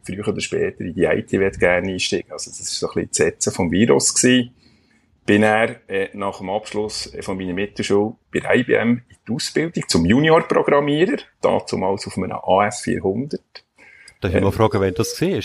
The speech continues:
Speaker 2: David?
Speaker 1: Ja, das war neunzehnhundertneunzig gewesen. Ähm,
Speaker 2: Okay,
Speaker 1: und,
Speaker 2: ja.
Speaker 1: und, und bin dort dann wirklich, äh, als A S vierhundert Programmierer eingestiegen.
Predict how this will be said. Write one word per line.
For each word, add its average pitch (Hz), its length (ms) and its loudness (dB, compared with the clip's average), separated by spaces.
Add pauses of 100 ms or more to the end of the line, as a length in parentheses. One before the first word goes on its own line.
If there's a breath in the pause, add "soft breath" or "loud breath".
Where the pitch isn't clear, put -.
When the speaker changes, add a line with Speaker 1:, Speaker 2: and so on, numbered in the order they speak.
Speaker 2:
David? 92 360 -6
Speaker 1:
Ja, - 160 2
das 135 160 -2
war 95 220 4
neunzehnhundertneunzig 95 800 0
gewesen. 87 360 -2 (380)
Ähm, 92 340 -2
Speaker 2:
Okay, 104 240 0
Speaker 1:
und, 92 160 -6
Speaker 2:
ja. 107 100 2
Speaker 1:
und, 90 100 0
und 95 160 -2
bin 95 140 2
dort 95 220 4
dann 95 220 2
wirklich, 104 280 -2
äh, 95 120 2
als 92 200 -4
A 92 140 2
S 98 120 -4
vierhundert 101 380 -2
Programmierer 101 540 -2
eingestiegen. 123 800 2